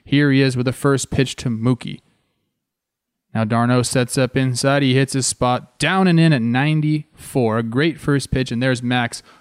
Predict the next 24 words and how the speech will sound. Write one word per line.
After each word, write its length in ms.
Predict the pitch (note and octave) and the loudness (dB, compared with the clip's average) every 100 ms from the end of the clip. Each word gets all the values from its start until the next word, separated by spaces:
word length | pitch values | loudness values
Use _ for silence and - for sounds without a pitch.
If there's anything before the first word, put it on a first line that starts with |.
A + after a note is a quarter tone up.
| _ | _
trying 240 | - B2 | -2 0
to 100 | A#2+ | 0
work 280 | G2+ A#2+ C#3 | 0 0 0
fast. 420 | - B2+ A2 G#2+ | -2 -2 -2 -2
That's 200 | A#2 A2+ | -4 -2
what 120 | B2+ B2 | -2 2
he 160 | C3 | 2
wants 360 | A2+ A#2+ B2+ - | 2 0 0 -4
to 100 | A#2+ | -4
do. 320 | A#2+ A2 C#3+ _ _ _ _ _ _ _ _ _ _ _ _ | -2 -2 -4 _ _ _ _ _ _ _ _ _ _ _ _
Mookie 420 | C3+ D#3+ C#3+ B2+ B2 | 2 2 2 2 2
has 120 | A2+ | 0
got 240 | B2 C3 | -2 0
that 160 | C#3 B2+ | 0 0
axe 240 | C3 - | 0 -2
bat 260 | - C3+ A2 | -2 -2 0
ready 220 | A#2 C3 | -2 0
to 100 | B2+ | -2
go. 300 | B2 C3 C3 - - _ | 0 0 0 -4 -20 _
D'Arnaud 360 | - C3 C3+ C3+ | -2 2 2 2
setting 340 | - C#3+ C3+ | 2 0 2
up 140 | C3+ C3+ | 0 0
inside 380 | C3 - C3 B2 | -2 0 0 0
again. 380 | A#2+ C3 C3 | -2 -2 -2